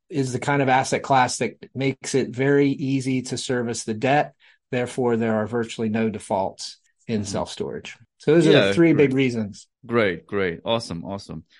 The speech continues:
Speaker 2: So, you know, benefits of self-storage is that very low default.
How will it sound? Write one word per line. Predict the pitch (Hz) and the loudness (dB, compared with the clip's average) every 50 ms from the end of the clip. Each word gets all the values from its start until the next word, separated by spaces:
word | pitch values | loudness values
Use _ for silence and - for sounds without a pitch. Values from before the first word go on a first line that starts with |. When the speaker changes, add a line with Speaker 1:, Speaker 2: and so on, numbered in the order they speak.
| _ _ | _ _
Speaker 2:
So, | - - 120 107 104 101 92 92 92 85 - - | -6 -2 0 2 2 2 2 0 -2 -4 -6 -6
you | 113 | -4
know, | 104 | -4
benefits | 92 87 104 101 104 101 107 98 | -2 0 0 0 0 -4 -6 -10
of | 92 | -8
self-storage | - 110 98 95 - - 95 92 92 90 92 | -4 -4 -6 -6 -6 -6 -4 -4 -4 -4 -6
is | 85 - | -10 -6
that | - 87 85 71 - | -6 -6 -6 -6 -8
very | - 82 92 90 92 95 98 | -12 -10 -6 -4 -2 -2 -2
low | 95 92 90 90 90 87 | -2 -2 -2 -2 -2 -4
default. | 87 92 95 92 - 104 101 98 95 - | -6 -6 -8 -8 -6 -4 -4 -4 -4 -6